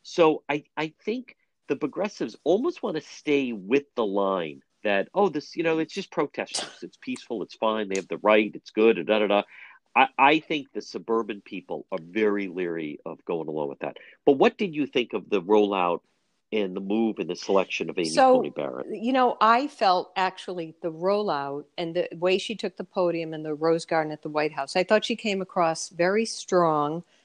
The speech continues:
Speaker 2: There was also a lot, already a lot of advance about, you know, her and almost depicting her like she's like, oh, in this,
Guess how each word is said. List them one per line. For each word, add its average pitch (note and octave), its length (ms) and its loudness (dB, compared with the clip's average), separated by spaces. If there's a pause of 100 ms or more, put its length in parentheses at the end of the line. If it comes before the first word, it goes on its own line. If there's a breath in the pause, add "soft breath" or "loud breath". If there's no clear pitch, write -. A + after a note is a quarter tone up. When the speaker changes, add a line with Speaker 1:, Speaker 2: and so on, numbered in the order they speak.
(120)
Speaker 2:
There F3+ 100 4
was E3+ 160 0
also F#3+ 440 4
a G3 40 2
lot, E3+ 340 2
already E3+ 520 0
a E3 40 0
lot D#3 220 -2
of D#3 80 -4
advance D#3+ 540 -2
about, D#3+ 420 -2 (120)
you E3+ 120 -6
know, D#3 200 -6 (100)
her D#3 240 0
and D3 100 -6
almost D#3 280 -8
depicting F3+ 500 -4
her E3 200 -4
like D3+ 240 -2
she's - 320 -6
like, D3+ 200 -4
oh, E3 240 2
in D#3 160 -4
this, D3 300 -10